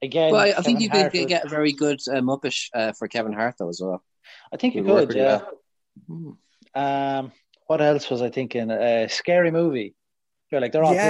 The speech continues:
Speaker 1: piss takes anyway.
Speaker 3: Yeah, that'd be deadly. Um,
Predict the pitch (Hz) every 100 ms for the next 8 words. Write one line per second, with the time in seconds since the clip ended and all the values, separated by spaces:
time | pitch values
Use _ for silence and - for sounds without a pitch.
0 | 208 170 120 143 151 120 98 _ _ _
1 | 156 165 180 180 143 147 156 139 131 120
2 | 135 135 113 - _ _ _ _ _ _
3 | 135 127 127 123 123 120